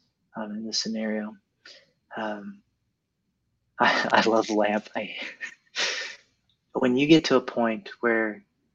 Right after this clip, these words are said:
you love Jesus not because of what he does for you, but you love Jesus just because of who he is, right? There's this moment where it's not about going to heaven. It's not about escaping hell. It's about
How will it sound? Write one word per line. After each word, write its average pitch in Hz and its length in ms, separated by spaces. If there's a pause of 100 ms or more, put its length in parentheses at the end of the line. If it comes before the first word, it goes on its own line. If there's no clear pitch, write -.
(120)
you 135 180
love 139 280
Jesus 113 520
not 120 200
because 120 320
of 113 120
what 113 120
he 113 80
does 107 260
for - 160
you, 117 400
but 110 100
you 117 160
love 120 140
Jesus 110 380
just - 240
because - 280
of 107 100 (100)
who 123 140
he 113 320
is, 107 460 (1040)
right? 117 240 (540)
There's 117 200
this - 220
moment 120 720 (300)
where 117 100
it's 113 140
not 143 160
about 127 260
going 120 220
to 107 60
heaven. 107 440 (140)
It's - 120
not 123 140
about 120 220
escaping 113 500
hell. 110 300
It's - 160
about 113 420